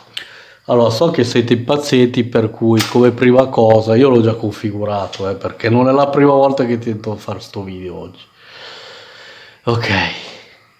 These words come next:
ce la farò. Proviamo Sysinfo, che ovviamente aprirà una schermata O C S, C S, come la volete chiamare.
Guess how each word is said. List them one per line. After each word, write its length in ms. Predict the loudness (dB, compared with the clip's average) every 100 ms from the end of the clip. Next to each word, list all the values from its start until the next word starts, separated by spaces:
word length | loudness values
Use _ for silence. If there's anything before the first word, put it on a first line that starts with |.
| _ _ _ _ _
ce 120 | -8 -6
la 120 | -4
farò. 600 | -2 0 2 0 -4 -14 _ _ _ _ _ -20 -20 -20 -20 -20 _ -20 _ _ _ _ _ _ _ _ _
Proviamo 420 | 0 2 4 2
Sysinfo, 880 | 0 -2 0 2 0 0 0 -2 -4 -18 _ _ _ _ _ _ _ _ _ -4
che 120 | 0
ovviamente 760 | 4 2 2 -2 -6 -4 -4
aprirà 840 | -4 -8 -10 -10 -6 -8 -8 -16 _ -14
una 560 | -10 -10 -12 -16 _
schermata 1120 | -20 -10 -6 -6 -6 -8 -8 -8 -8 -10 -12 _ _ _ _ _ _ -12
O 120 | -10
C 480 | -10 -10 -10 -10 -12
S, 260 | -14 -16
C 440 | -16 -14 -14 -16 -18
S, 320 | -20 -20 -20
come 260 | _ -16 -14
la 100 | -14
volete 400 | -16 -16 -18 _
chiamare. 800 | -20 -20 -18 -20 -18 -18 -20